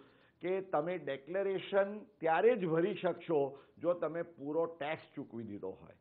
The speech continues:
અને એ tax અને declaration માટેની મેં કહ્યું એ પ્રમાણે એકત્રીસ માર્ચ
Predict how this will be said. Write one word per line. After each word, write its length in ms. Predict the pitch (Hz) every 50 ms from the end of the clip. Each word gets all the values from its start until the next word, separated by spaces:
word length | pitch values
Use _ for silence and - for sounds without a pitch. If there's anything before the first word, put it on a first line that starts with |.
| _ - - - -
અને 200 | - 131 151 165
એ 200 | 156 120 147 165
tax 460 | 160 - - 147 165 190 190 - - 185
અને 240 | 175 165 175 175
declaration 680 | 165 165 147 - - 156 160 156 160 151 - 175 160 156
માટેની 440 | 151 143 143 - - 147 143 143 147
મેં 200 | 135 135 135 131
કહ્યું 220 | - 135 151 160 156
એ 20 |
પ્રમાણે 360 | - 127 127 127 131 143 151
એકત્રીસ 540 | 139 117 - 147 135 - - 143 151 156 143 - - 110
માર્ચ 280 | 113 117 123 131 127